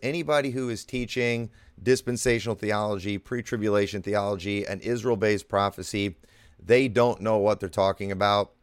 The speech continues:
and they really need to repent of those bad teachings, 'cause it's gonna mess up everything with eschatology. And I am thankful that many, many, many preachers who,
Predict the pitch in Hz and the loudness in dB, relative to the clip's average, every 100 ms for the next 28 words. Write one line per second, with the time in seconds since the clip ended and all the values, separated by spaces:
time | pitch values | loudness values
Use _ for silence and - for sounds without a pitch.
0 | _ _ _ 98 98 101 98 98 120 123 | _ _ _ -4 -2 0 0 0 0 0
1 | 120 113 113 104 - 107 104 - 95 - | 0 -2 -4 -4 -2 -2 -2 -2 -4 -2
2 | 117 113 98 - 104 95 101 98 - 101 | -4 -4 -4 0 0 2 2 0 -2 -4
3 | 101 98 123 127 - 127 120 - _ _ | -2 -4 -4 -4 -2 -4 -4 -10 _ _
4 | _ 101 95 101 - 107 101 107 104 101 | _ -4 -2 -2 -2 -4 -2 -2 -2 -6
5 | - 131 120 110 107 101 107 101 - - | 0 0 0 -2 -4 -2 -2 -2 -2 -2
6 | 98 101 95 113 - _ - - 101 127 | 0 0 -2 -6 -8 _ -20 -12 -2 2
7 | 190 214 - 170 151 120 117 113 107 - | 2 2 2 0 0 0 2 2 2 -4
8 | 101 110 135 143 135 135 127 123 117 107 | -4 -2 -2 0 -2 0 0 0 -2 -6
9 | _ _ _ _ 139 139 113 95 - - | _ _ _ _ -4 -2 -2 -6 -6 -14
10 | - _ _ 117 120 110 110 | -16 _ _ 0 2 2 0